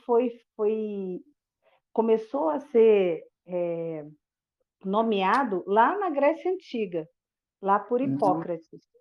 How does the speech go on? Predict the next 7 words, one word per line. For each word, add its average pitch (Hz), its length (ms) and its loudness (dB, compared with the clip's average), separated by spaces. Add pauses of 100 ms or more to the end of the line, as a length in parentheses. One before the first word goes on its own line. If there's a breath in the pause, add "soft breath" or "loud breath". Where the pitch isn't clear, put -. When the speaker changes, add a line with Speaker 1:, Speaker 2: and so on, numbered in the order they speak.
(500)
Speaker 1:
né? 180 380 -6
E 196 100 -2
Speaker 2:
Uhum. 196 40 2
Speaker 1:
ele 196 120 -2
baseava 208 880 0
a 196 120 -6
medicina 208 1000 0